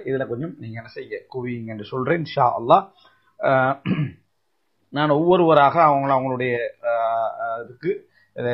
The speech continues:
திருத்தி அவர் அவர்களுடைய இதுல இதை நீங்க இப்படி வகைப்படுத்திக்கலாம் என்று தனித்தனியாக சொல்லுவேன். இது ஒரு பெரிய ஒரு பகுதி என்றதுனால, அஹ், செய்யாதவங்க இப்படி try பண்ணுங்க இந்த வகையில.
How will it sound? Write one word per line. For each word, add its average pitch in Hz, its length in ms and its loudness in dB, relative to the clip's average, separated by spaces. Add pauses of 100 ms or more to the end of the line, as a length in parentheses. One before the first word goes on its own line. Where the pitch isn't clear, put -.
திருத்தி 147 400 -2
அவர் 127 180 4
அவர்களுடைய 120 460 -4
இதுல 135 160 -6
இதை 131 180 -2
நீங்க 123 300 -6
இப்படி 127 280 -12
வகைப்படுத்திக்கலாம் 113 800 -8
என்று 139 140 -14
தனித்தனியாக 113 560 -10
சொல்லுவேன். 110 460 -8
இது 110 120 -4
ஒரு 98 60 -10
பெரிய 123 280 -4
ஒரு 120 100 -2
பகுதி 113 280 -10
என்றதுனால, 98 400 -14 (520)
அஹ், 139 160 0
செய்யாதவங்க 170 580 4
இப்படி 185 260 -4
try 151 240 -2
பண்ணுங்க 113 260 -6
இந்த 120 180 -4
வகையில. 110 280 -6